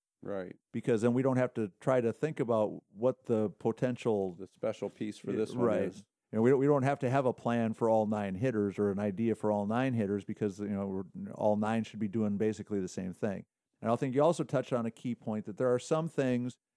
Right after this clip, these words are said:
Speaker 2: that I think all players do consistently well.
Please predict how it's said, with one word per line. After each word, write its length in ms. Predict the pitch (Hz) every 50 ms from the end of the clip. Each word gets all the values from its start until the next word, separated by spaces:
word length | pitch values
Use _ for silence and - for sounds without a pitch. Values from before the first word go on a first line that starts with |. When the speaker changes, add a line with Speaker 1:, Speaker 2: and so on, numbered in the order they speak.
| _ _ _ -
Speaker 2:
that 140 | 131 117
I 60 | 113 117
think 220 | - 117 107 -
all 220 | - 120 123 143 147
players 560 | - - 147 143 139 139 135 131 123 110 104
do 600 | 104 95 101 113 110 113 117 113 113 113 117 110 - _ _ _ _ _ _ _ _ _ _ _ _ _ _
consistently 880 | - 139 127 - - - 156 139 - - 139 - - 123 127 127 123 120
well. 640 | 113 107 98 107 104 104 107 110 113 113 120 117